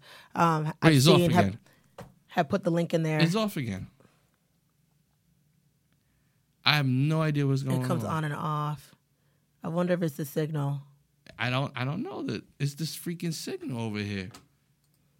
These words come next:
Speaker 1: Damn it. We're so close.
Speaker 2: We'll be right back, okay?
Speaker 1: I just, just play the commercial.
Speaker 2: It won't matter because at the end of the day, see, look, it's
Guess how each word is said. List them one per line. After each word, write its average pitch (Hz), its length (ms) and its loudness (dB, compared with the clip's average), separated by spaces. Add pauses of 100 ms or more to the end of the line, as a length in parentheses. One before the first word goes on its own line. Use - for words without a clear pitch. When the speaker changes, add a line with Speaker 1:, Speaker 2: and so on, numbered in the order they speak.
(2500)
Speaker 1:
Damn - 240 -10 (140)
it. - 260 -12 (880)
We're 220 80 -4
so 233 240 -2
close. 226 360 2
Speaker 2:
We'll 175 100 8
be 175 160 6
right 147 280 4
back, 110 400 2
okay? 107 480 -2 (760)
Speaker 1:
I 175 60 0
just, 170 200 2
just 185 160 -2
play 196 80 0
the 160 80 -4
commercial. 139 440 -6 (1700)
Speaker 2:
It - 240 -12
won't 107 220 -6
matter 160 280 -4
because 104 440 -4
at 95 160 -10
the 107 120 -8
end 104 120 -6
of 104 80 -8
the 104 60 -8
day, 160 400 -10
see, 196 200 -8
look, 180 300 -6
it's 113 180 -12